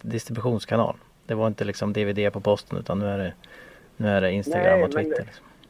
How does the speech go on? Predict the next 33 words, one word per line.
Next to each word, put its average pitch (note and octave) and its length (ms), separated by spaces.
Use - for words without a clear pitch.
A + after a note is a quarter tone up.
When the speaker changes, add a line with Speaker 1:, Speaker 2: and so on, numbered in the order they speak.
Speaker 2:
just D#3 280
då, F#3+ 240
men D#3+ 180
just D#3 220
då G3 300
så D3 60
var B2 320
det B2 60
ju A#2+ 240
ganska A2+ 460
kul C#3 480
att B2 120
skicka C3 320
ut C3 240
en A#2 120
D A#2 140
V A2 140
D A2+ 320
på A#2 220
en A2 120
godispåse A#2+ 760
och G#2 140
så A2 180
skriva, A2 260
eh, G2 600
"Prova C3 240
Ahlgrens A#2+ 420
bilar B2+ 360
och - 100
titta F#2+ 220
på A2 160
den B2 100
här." B2+ 240